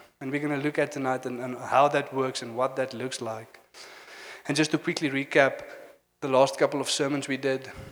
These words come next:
we spoke about these four points, you know, to live a life worthy of our calling for the one who called us,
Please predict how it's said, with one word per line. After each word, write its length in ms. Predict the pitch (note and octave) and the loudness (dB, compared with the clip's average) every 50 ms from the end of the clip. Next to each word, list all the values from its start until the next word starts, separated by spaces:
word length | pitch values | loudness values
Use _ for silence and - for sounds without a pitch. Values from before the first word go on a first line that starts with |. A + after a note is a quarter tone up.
| - - | -16 -12
we 80 | C#3 | -6
spoke 400 | C3 - - - D#3 C#3+ D3+ D3 | -6 -4 2 6 8 8 8 6
about 280 | D#3 D3+ D3 C#3 B2+ C3+ | 4 4 6 6 4 4
these 240 | C3+ C3 C#3 C3+ - | -2 -4 -2 -2 -2
four 200 | - D3+ C#3 B2+ | -2 -2 -4 -4
points, 480 | - - C#3 C3+ C3 A#2+ A#2+ - - | -4 -6 -4 -4 -4 -6 -8 -10 -10
you 60 | - B2+ | -10 -8
know, 60 | B2+ | -6
to 100 | - C3+ | -6 -4
live 200 | B2+ C3 C#3 C#3+ | -2 -2 0 0
a 60 | D3 | 2
life 360 | C#3 C3 C3 C3 C3 B2+ - | 4 6 6 4 4 2 -4
worthy 280 | C3 B2+ C3 C3 C3+ C3+ | -4 -4 -4 -2 -2 -2
of 140 | C3 B2 C3 | -2 -2 -4
our 60 | B2 | -6
calling 420 | B2+ - C3+ B2+ B2+ B2 B2+ A#2+ | -4 -4 -4 -4 -4 -4 -6 -8
for 100 | - - | -8 -8
the 100 | B2+ B2 | -6 -4
one 160 | A#2+ A#2+ B2 | -4 -4 -4
who 60 | B2 A#2+ | -6 -8
called 320 | - - A#2+ A#2 A#2 A#2 | -8 -8 -8 -6 -6 -8
us, 300 | A2+ A2 A2+ - - | -10 -10 -12 -12 -14